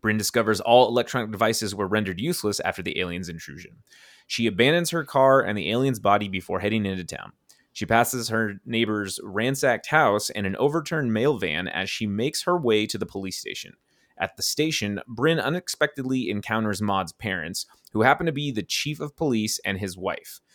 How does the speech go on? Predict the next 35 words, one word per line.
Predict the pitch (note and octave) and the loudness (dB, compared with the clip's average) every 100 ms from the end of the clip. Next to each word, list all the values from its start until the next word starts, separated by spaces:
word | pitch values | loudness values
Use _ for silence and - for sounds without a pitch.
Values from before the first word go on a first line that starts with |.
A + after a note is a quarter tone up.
| _ - G2 | _ -14 -2
Maud's | G#2 G#2 | 0 2
mother | A2+ A#2 G#2+ | 2 4 4
looks | G#2 E3+ - | 4 2 2
at | - | -2
Bryn | - F#2 F#2+ | -2 -4 -2
with | F2 - | -6 -6
contempt, | F#3 F#3+ C#3 G#2+ A#2+ - | -8 0 2 2 -2 -6
spits | - - D#3 E3 | -6 -4 -4 -2
in | |
her | D#3+ D#3+ | -2 0
face, | - A2+ A2+ - - | 2 2 2 -2 -4
and | G2+ F#2+ | -4 2
walks | G#2+ B2+ - | 4 4 2
out | G#2+ A2 G2+ | 2 2 0
of | F2+ | -6
the | |
station. | - - - - - _ _ _ _ | -8 -8 -12 -14 -18 _ _ _ _
Bryn | A2 A#2+ | 2 2
decides | A2+ - A2 G#2+ | 4 4 4 2
to | - | -4
flee, | - D3+ C#3+ G2 G#2 | -4 -2 0 0 -2
but | G#2+ G2+ | -2 0
as | A#2 | 0
she | - | 0
rides | G2+ G#2+ G#2+ | 2 2 0
a | F#2 | 0
bus | A#2 C#3+ - | 2 2 2
leaving | C#3 C3+ C#3 | -4 -2 -4
town, | B2+ G#2 G2+ G2+ _ - - | 0 0 0 -4 _ -20 -6
several | - D3 E3 | 4 6 6
passengers | D3 C3 C#3+ B2 B2 A2 | 6 4 4 2 2 0
attempt | G#2 - A2+ - | -4 -2 -2 -2
to | G#2+ | -4
restrain | G2+ - A2 G2+ | -4 -4 -4 -4
her, | F2+ F2 F2 | -4 -4 -4